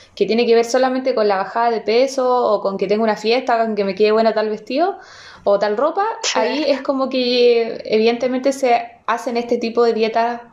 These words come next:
Speaker 1: raras o que quizás tengan poca evidencia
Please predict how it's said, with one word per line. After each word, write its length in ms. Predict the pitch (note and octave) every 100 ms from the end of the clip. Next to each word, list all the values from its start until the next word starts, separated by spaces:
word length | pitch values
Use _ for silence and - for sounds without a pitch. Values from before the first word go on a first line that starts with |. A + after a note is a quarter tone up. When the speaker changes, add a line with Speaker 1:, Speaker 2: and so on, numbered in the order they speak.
| _ - - -
Speaker 1:
raras 520 | G3 A#3 B3 A#3 A#3
o 100 | G#3
que 140 | F3+ F#3
quizás 260 | F#3+ G3+
tengan 280 | G#3 G3 F#3+
poca 200 | G3+ G3+
evidencia 480 | G3+ A#3+ C4 C4